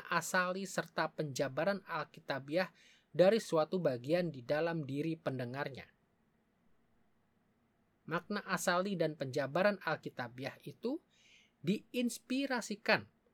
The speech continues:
dan memiliki otoritas penuh terhadap semua orang percaya di segala zaman. Itu sebabnya semua penerapan yang sah dari Alkitab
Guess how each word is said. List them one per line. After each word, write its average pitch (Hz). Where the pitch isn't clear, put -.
dan 240
memiliki 220
otoritas 240
penuh 240
terhadap 208
semua 233
orang 226
percaya 175
di 143
segala 139
zaman. 190
Itu 147
sebabnya 190
semua 202
penerapan 202
yang 156
sah 247
dari 165
Alkitab 180